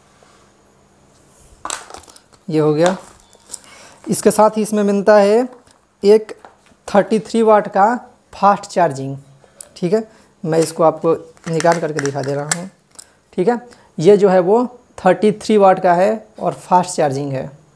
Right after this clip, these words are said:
ठीक है। साइज भी बड़ा है, आप देख सकते हैं। इसके साथ ही एक मिलता है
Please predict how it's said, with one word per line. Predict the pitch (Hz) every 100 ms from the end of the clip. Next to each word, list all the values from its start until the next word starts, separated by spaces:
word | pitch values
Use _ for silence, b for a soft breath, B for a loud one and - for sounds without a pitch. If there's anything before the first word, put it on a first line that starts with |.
| _ - -
ठीक | 185 180
है। |
साइज | - 170 185
भी | 175 175
बड़ा | 175 175
है, | 175
आप | 170
देख | 143 156
सकते | 165 - 156
हैं। | 156 190 - b b b b _ _ _ _ _ _ - - - B B B 208
इसके | - 196
साथ | 208 208
ही | 226
एक | 208
मिलता | 208 196 196
है | 190 214